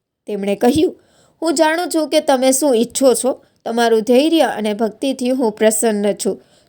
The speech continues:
જો તમે શનિ પ્રદોષ વ્રત કરશો તો તમારી ઈચ્છા જરૂરથી પૂરી થશે." પછી મહારાજે શેઠ અને શેઠાણીને એક સ્તુતિ સંભળાવી.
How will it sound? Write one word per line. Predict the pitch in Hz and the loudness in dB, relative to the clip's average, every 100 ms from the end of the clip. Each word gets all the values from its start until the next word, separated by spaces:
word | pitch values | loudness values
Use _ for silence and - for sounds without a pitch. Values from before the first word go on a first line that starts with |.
| - | -2
જો | 220 | 0
તમે | 247 247 | 0 0
શનિ | 233 254 247 330 | 0 0 -2 -2
પ્રદોષ | 302 254 240 254 262 | 0 2 4 2 2
વ્રત | 233 220 - | 2 2 0
કરશો | 233 247 302 311 - _ _ - | -6 -4 -2 -4 -6 _ _ -10
તો | |
તમારી | 233 269 262 262 | -4 -2 0 -2
ઈચ્છા | - 285 - 247 262 - - | -2 -2 2 2 2 -4 -2
જરૂરથી | 269 254 277 262 269 | 2 4 6 4 0
પૂરી | 226 226 214 214 | -4 2 2 2
થશે." | 214 202 190 202 - _ _ _ _ _ _ 403 | 2 0 2 -2 -4 _ _ _ _ _ _ -4
પછી | 403 330 240 - _ _ _ _ _ _ _ _ _ _ _ 247 | 0 0 -2 -6 _ _ _ _ _ _ _ _ _ _ _ -6
મહારાજે | 240 269 294 302 202 208 226 330 - _ _ _ _ _ _ | -2 2 4 2 2 4 4 2 -6 _ _ _ _ _ _
શેઠ | - 277 311 320 - | -4 0 0 -2 -2
અને | 240 | 0
શેઠાણીને | 233 247 240 277 247 233 277 | 2 2 2 0 2 2 2
એક | - | 0
સ્તુતિ | - - 247 247 247 | -8 -10 -10 -4 -2
સંભળાવી. | 240 254 196 208 196 180 175 | -2 -2 -2 -2 0 -2 -6